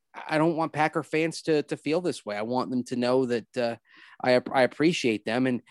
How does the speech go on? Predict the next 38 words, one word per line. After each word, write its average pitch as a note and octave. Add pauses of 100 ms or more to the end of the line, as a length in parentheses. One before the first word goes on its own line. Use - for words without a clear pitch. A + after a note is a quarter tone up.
(160)
maybe B2+
it's C3+
just E3
part D#3
of D3+
kind D#3
of D3+
the D3+
P D#3
R D#3
battle. A#2
The A2
Packers D#3 (260)
are A#2+
clearly F#3 (100)
fighting C3+
a A#2+
P C#3+
R C3+
battle C3
on A#2+
one C#3
side. B2
Now, B2+
maybe C3
this C3
is C#3
kinda B2+
his D3+ (340)
P C#3
R C3
salvo, C3+ (260)
uh, C3
o-, -
on D3+
the D3+
other E3+
side. -